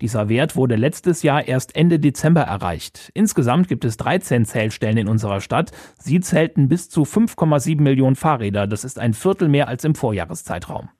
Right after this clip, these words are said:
Fortuna-Fans müssen sich gleich an zwei neue Namen gewöhnen. Der Verein hat sich am letzten Tag der Transferperiode doppelt verstärkt. Unter anderem wechselt Christopher Pettersson von Swansea City aus der englischen zweiten Liga an den Rhein.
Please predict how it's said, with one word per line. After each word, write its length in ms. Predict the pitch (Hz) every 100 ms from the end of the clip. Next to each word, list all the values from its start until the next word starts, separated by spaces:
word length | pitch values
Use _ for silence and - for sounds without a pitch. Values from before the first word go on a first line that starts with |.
| _ _ _ - - _ _ _
Fortuna-Fans 720 | - 170 220 190 - 160 190
müssen 260 | 170 180 175
sich 240 | 147 156
gleich 320 | - 139 170 -
an 140 | 135
zwei 260 | - 143 165
neue 240 | 156 147
Namen 340 | 135 120 156
gewöhnen. 520 | 127 113 113 107 90 95
Der 120 | 107
Verein 340 | 117 95 143
hat 100 | 135
sich 200 | - 151
am 100 | 120
letzten 320 | 127 180 - 170
Tag 240 | 127 135
der 180 | 143 127
Transferperiode 880 | 135 131 - 175 151 143 131 147 160
doppelt 380 | 147 175 170
verstärkt. 720 | - 156 - 127 85 - - -
Unter 260 | 165 185
anderem 340 | 147 180 180 170
wechselt 360 | 151 - 156
Christopher 480 | 147 190 180 143 147
Pettersson 540 | 127 185 180 139 123 123
von 240 | 131 120
Swansea 440 | - 147 180 151
City 360 | 135 185 180 135
aus 180 | 90 110
der 120 | 131
englischen 360 | 135 156 - 135
zweiten 340 | - 131 123
Liga 220 | 147 147
an 100 | 98
den 120 | 120
Rhein. 320 | 113 101 107